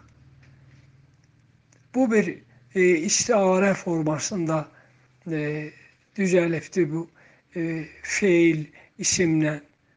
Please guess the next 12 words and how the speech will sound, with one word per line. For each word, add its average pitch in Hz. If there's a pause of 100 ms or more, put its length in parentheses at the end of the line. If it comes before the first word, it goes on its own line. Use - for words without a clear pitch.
(100)
Çox 240
gözəl 175
bir 151 (240)
kəlmədir. 156 (600)
Yəni, 196 (1600)
e, 170 (480)
insanlar 185 (560)
çox-çox 190
özlərini 170 (340)
qorumalıdırlar 170
ki, 185 (460)
e, 185